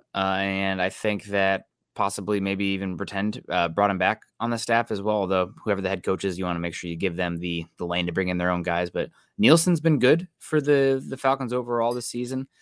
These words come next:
Has he done well enough multiple seasons now where it's like, "Yeah, that guy's a head coaching candidate"? I don't know. It's always gonna be harder for the defensive coordinators. They have to prove it multiple years in a row compared to where everybody wants the offense. If you're a hot shot one time,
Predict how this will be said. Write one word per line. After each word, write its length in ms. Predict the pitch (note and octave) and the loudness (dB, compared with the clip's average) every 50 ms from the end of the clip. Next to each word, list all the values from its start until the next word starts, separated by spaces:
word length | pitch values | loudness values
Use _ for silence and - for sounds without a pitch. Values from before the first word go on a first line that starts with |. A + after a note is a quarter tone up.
| _ _ _ _ _ _ | _ _ _ _ _ _
Has 160 | - A2+ G#2+ | -4 -2 -2
he 80 | A2 A2+ | 0 2
done 400 | G#2+ A#2+ B2 B2 B2 A#2 F2 F2 | 4 4 4 4 2 -2 -2 0
well 160 | A2+ A2+ A#2 | 0 2 2
enough 260 | A#2 A2+ A2 G#2 - | 2 2 0 -2 -2
multiple 380 | A#2+ A#2 A2 G#2+ - G2 G#2 G2+ | -2 -2 -2 -2 -4 -6 -8 -8
seasons 520 | - - - B2+ C3 A2+ A2+ A2 G#2 E2+ | -6 -4 -2 -2 -2 0 0 -2 -2 0
now 220 | G2+ G2+ G2+ G2 F#2+ | 0 0 0 2 0
where 140 | F#2+ F#2+ F#2+ | 0 0 -2
it's 100 | F#2 - | -2 -2
like, 140 | G2 E2+ | -6 -6
"Yeah, 100 | - F#2 | -4 -4
that 160 | F2 F2+ F#2 - | -2 -2 -2 0
guy's 160 | F#2+ F2+ E2+ | -2 -2 -2
a 60 | F2 | -6
head 180 | - F#2 E2+ - | -8 -10 -8 -6
coaching 320 | F#2 F2 E2 - E2+ E2+ | -6 -6 -6 -6 -12 -12
candidate"? 560 | D#2+ E2+ E2 E2 E2 D#2+ D#2+ D#2 - - - _ _ _ _ _ _ _ _ _ - | -10 -10 -8 -8 -8 -8 -8 -8 -10 -10 -14 _ _ _ _ _ _ _ _ _ 0
I 60 | G#2 | 2
don't 80 | G#2 G2+ | 2 2
know. 80 | G2 F#2 | 2 2
It's 120 | G2+ - | 4 6
always 180 | D#3 D#3+ D#3+ C3 | 6 6 6 6
gonna 160 | A#2+ C#3+ C3+ | 4 2 2
be 80 | B2 A#2 | 0 0
harder 400 | G2+ A2+ A#2 B2 C3 D3 C#3+ - _ | 2 2 2 2 2 -2 -4 -6 _
for 120 | - - | -10 -4
the 120 | A2+ A2 G2+ | -2 0 0
defensive 460 | G#2 A2 A2 A2+ A#2 A2+ - A#2 G#2+ | 0 0 0 -2 -4 -4 -4 -6 -4
coordinators. 580 | - B2 A#2+ A#2+ A#2+ A#2+ A#2+ B2 B2+ C3 - - | -2 -2 0 0 -2 -2 -4 -4 -4 -6 -6 -4
They 80 | - G2+ | -4 -4
have 80 | G2+ | -4
to 80 | - _ | -4 _
prove 200 | - A2+ G#2 G2 | -6 -6 -4 -4
it 120 | G2 - | -4 -6
multiple 500 | - F#2+ F#2 F#2 G2+ G2+ G#2 F2 G#2 G#2 | -6 -6 -4 -4 -6 -6 -6 -4 -4 -4
years 360 | F#2+ F2+ F#2 G2+ G#2+ G#2+ F#2+ | -2 -2 -2 0 0 -2 -2
in 80 | G2 F#2 | -4 -6
a 40 | F2+ | -4
row 220 | F2 G2 G#2 A2 | 0 2 2 0
compared 360 | G#2+ - F#2+ F2 G2+ G2 F2+ | 0 -4 -8 -4 -4 -4 -2
to 60 | F2+ F2 | -4 -4
where 180 | F#2 F2+ F2 | -2 -2 -2
everybody 280 | F2 F2 F2+ F2+ F2+ F2 | -2 -2 -4 -6 -6 -4
wants 300 | E2+ F2+ G2 G2+ F#2+ - | -2 0 -2 -2 -2 -2
the 80 | G2 | 0
offense. 440 | F#2+ G2 G#2 - A2+ A2 A2 G#2+ - | 2 2 2 2 0 -2 -2 -4 -8
If 160 | F#2+ F#2 E2 | -12 -12 -10
you're 140 | F#2+ F#2+ F#2 | -8 -6 -4
a 40 | E2+ | -4
hot 200 | E2+ F#2+ G2+ - | 0 0 -2 0
shot 240 | - - G2+ E2 E2 | 0 0 0 0 2
one 180 | F#2+ G2 G2+ | 0 -2 -2
time, 300 | F#2+ F#2+ G2 G#2 G#2+ A#2 | 0 0 0 0 0 -2